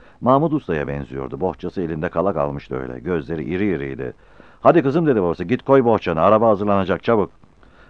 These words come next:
Battal son lokmayı yutup kalktı. "Ben yapayım abi," dedi. "Nasıl yapılacaksa." "Sen git de ekmek al gel, hadi." "Olur, kaç tane alınacak?" "Beş tane al, bayat olmasın." "Peki, dur parasını vereceğim. Bende para var abi, alırım." Sepeti koluna takıp fırladı.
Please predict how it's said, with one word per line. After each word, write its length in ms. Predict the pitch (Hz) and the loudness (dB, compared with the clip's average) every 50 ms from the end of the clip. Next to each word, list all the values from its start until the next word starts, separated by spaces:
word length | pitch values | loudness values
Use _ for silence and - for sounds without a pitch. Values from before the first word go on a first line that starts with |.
| - - | -8 -4
Battal 340 | 120 135 - - - 156 147 | -4 -4 -4 -2 -4 -4 -4
son 300 | - - 151 151 139 101 | -4 -6 -6 -4 -4 -4
lokmayı 320 | 87 82 - 80 92 92 | -6 -8 -6 -6 -6 -6
yutup 320 | 80 78 73 92 85 - | -6 -6 -8 -8 -10 -10
kalktı. 460 | - 73 69 67 - - 69 65 58 - - - - - - - - | -8 -8 -8 -8 -8 -10 -10 -10 -10 -12 -18 -20 -20 -20 -20 -4 0
"Ben 80 | 131 160 | 2 4
yapayım 360 | 202 202 180 175 156 120 113 | 4 4 4 4 4 6 6
abi," 300 | 127 147 160 147 127 87 | 8 8 6 6 4 0
dedi. 220 | 82 73 73 90 | -2 -4 -2 -2
"Nasıl 180 | 113 135 123 127 | -2 0 0 0
yapılacaksa." 720 | 110 98 98 98 95 85 95 101 95 - - 76 69 60 - - - - _ _ _ - | 0 0 0 0 -2 0 0 -2 -2 -4 -6 -6 -6 -6 -10 -16 -20 -20 _ _ _ -8
"Sen 220 | _ - 131 147 135 | _ 2 2 2 2
git 140 | 135 131 123 | 0 0 2
de 80 | 117 | 2
ekmek 280 | 110 - 107 117 110 98 | 2 2 2 0 2 4
al 120 | 85 85 | 2 2
gel, 180 | 76 76 71 73 | 2 0 0 2
hadi." 260 | 92 110 92 78 - - - - - - _ _ - | 2 2 2 0 -4 -10 -16 -20 -20 -20 _ _ 0
"Olur, 240 | - 127 143 127 - - | 2 4 4 2 2 2
kaç 160 | 135 151 151 | 2 0 2
tane 220 | - 175 156 143 135 | 4 4 4 4 4
alınacak?" 400 | 131 127 127 123 117 139 139 - - - - - _ - - - | 4 4 2 0 0 -2 -4 -4 -8 -16 -20 -20 _ -6 4 6
"Beş 180 | 208 160 - | 6 6 6
tane 260 | - 123 107 92 80 | 4 2 2 4 4
al, 180 | 73 65 64 60 - | 2 0 -2 -2 2
bayat 300 | 104 123 135 127 113 135 | 4 6 6 6 6 4
olmasın." 480 | 127 110 92 80 73 - 69 62 - - _ _ - - - - - - | 2 2 2 0 -2 -4 -6 -8 -8 -12 _ _ -20 -20 -20 -20 -6 -2
"Peki, 340 | 113 120 127 - 127 127 131 - - - - - 135 | 0 0 2 2 0 -2 -2 -6 -14 -20 -6 0 2
dur 120 | - - | 2 6
parasını 400 | - 160 165 165 160 175 180 170 | 6 6 6 6 4 2 4 4
vereceğim. 480 | 165 156 147 127 101 98 85 76 67 - _ - - - - - - | 6 6 6 4 2 0 -2 -4 -4 -8 _ -20 -20 -20 -8 0 2
Bende 200 | 113 151 175 175 | 4 4 4 6
para 240 | - 165 180 185 185 | 8 8 8 8 8
var 100 | 185 190 | 8 8
abi, 320 | 170 170 185 180 156 143 | 8 8 8 8 8 6
alırım." 380 | 147 156 170 147 113 82 67 - _ - - _ - - _ _ | 6 6 6 4 2 0 0 -6 _ -20 -20 _ -20 -20 _ _
Sepeti 380 | - - 151 143 123 107 - - | -4 -2 -2 0 0 -2 -4 -4
koluna 320 | - 104 104 95 85 82 | -2 -2 -2 0 -2 -4
takıp 300 | - 80 71 - 90 - | -4 -6 -6 -6 -8 -8
fırladı. 500 | - 78 76 69 65 65 62 62 62 | -8 -8 -8 -6 -6 -6 -8 -8 -12